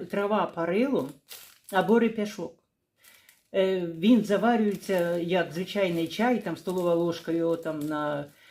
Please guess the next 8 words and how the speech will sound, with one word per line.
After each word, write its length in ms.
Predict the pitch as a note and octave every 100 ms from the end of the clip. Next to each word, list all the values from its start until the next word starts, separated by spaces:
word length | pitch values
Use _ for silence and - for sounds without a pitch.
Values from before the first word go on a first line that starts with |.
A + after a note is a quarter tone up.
| - -
на 140 | D#3
склянку 480 | - F3 E3 D3 D3
води, 300 | D3+ G3+ C#4 -
запарюється 640 | C#3 E3+ G3+ A3 G#3 - E3+
і 40 |
настоюється 500 | E3 - F#3+ F3 E3
двадцять 380 | D3 D#3+ D#3+ -
хвилин. 340 | D3 C#3 C3+